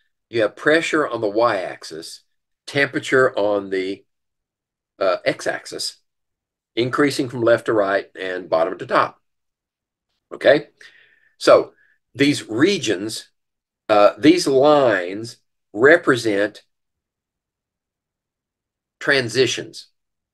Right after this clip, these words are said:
from one phase to another. So if we say, uh,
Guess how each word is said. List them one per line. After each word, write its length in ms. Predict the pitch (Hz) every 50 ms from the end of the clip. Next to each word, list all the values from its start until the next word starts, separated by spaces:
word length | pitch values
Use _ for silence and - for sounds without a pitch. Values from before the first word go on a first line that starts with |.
| _ _ _ _ _ _ _ _ _ _ _ _ _ _ _ _ _ _ _ _
from 200 | - 120 107 101
one 220 | 104 120 135 131 117
phase 380 | 120 135 117 107 104 98 - -
to 140 | - 101 95
another. 440 | 90 87 82 - - - - _ _ _ _ _ _ _ _ _ _ _ _ _ _ _ _ _ _ _ _ _ _ _ _ _ _ _ _ -
So 360 | - - 107 104 101 95 -
if 200 | - 104 - -
we 80 | 120
say, 500 | 107 - - 113 107 107 104 101 98 95 -
uh, 640 | - 98 98 92 87 87 87 85 65 58 58 -